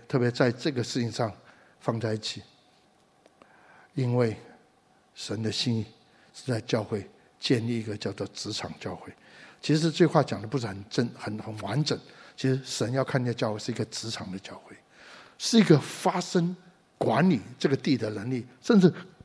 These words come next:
治理这个地的能力，在治理当中，同时带出许多那些跟着主走、愿意效法主、愿意活出主性的，的人来。这都在于你我啊。神把我们放在家中，放在某个，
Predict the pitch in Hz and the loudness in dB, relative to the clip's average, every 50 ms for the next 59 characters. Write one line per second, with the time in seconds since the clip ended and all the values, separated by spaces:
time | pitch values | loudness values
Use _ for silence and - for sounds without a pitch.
0 | - - _ _ - - - 254 196 147 117 107 - 151 143 139 - 139 127 113 | -20 -20 _ _ -4 2 4 6 6 6 6 6 4 4 4 4 6 4 2 2
1 | 117 113 107 101 98 110 120 117 104 - - - - - - - - - - 143 | 2 -2 -4 -4 -4 -4 -4 -6 -6 -8 -14 -20 -20 -20 -20 -20 -2 2 2 2
2 | - - - 185 147 120 107 104 - 123 120 123 123 117 110 - - - - - | 2 2 0 2 2 2 0 0 -2 -2 -2 -2 -4 -4 -6 -8 -14 -18 -14 -10
3 | - - 98 139 151 143 - 131 120 - 139 123 113 - 123 - - - - - | -6 -4 -2 0 -2 -2 -2 -6 -6 -4 -4 -4 -2 -4 -4 -4 -2 -2 -2 -2
4 | 127 110 101 104 147 139 139 139 - - - - - - - - 147 135 120 - | -4 -6 -2 2 2 2 2 0 -4 -12 -20 -20 -20 -8 0 2 4 4 4 4
5 | 139 123 123 127 - - - 180 170 156 139 120 - - 117 123 123 - 120 - | 2 0 0 -4 -2 4 4 6 6 6 4 2 2 -2 -6 -6 -6 -6 -8 -10
6 | - - - - - - _ _ - - 175 160 147 151 147 - - - - - | -12 -20 -20 -20 -20 -20 _ _ 2 6 8 8 8 8 4 0 -2 -6 -10 -10
7 | - - - - 170 127 - 123 113 123 - - 92 87 - - - 170 151 139 | -6 2 4 6 6 6 4 2 0 0 -2 -6 -10 -14 -16 -2 2 4 4 6
8 | 127 123 - - 113 127 123 - 135 117 - 98 92 - - 123 110 101 98 87 | 4 2 0 -2 -2 -2 0 0 -2 -4 -4 -8 -8 -6 -6 -6 -6 -6 -8 -10
9 | 95 104 - _ _ _ _ - - 113 107 104 104 101 104 101 87 - - - | -10 -12 -14 _ _ _ _ -2 -2 -2 0 -2 -2 -4 -4 -6 -10 -10 -14 -20
10 | _ - - - - - - - - - - - 240 233 - 247 226 - 214 214 | _ -20 -20 -20 -20 -20 -20 -20 -20 -12 0 2 4 4 6 4 4 4 4 4
11 | 190 160 156 165 180 202 185 131 98 95 98 101 - - - _ _ _ _ _ | 4 4 6 8 10 10 10 8 4 0 -6 -8 -12 -16 -20 _ _ _ _ _
12 | _ _ _ _ - - - - - - 160 170 202 185 151 143 139 175 165 160 | _ _ _ _ -20 -20 -16 -2 2 4 6 8 10 10 8 8 6 6 6 6
13 | 165 160 156 - 180 156 180 180 170 170 170 180 170 160 170 156 143 135 123 151 | 6 6 6 6 6 6 6 6 4 6 6 6 6 8 6 6 6 6 4 6
14 | 165 156 143 | 6 6 6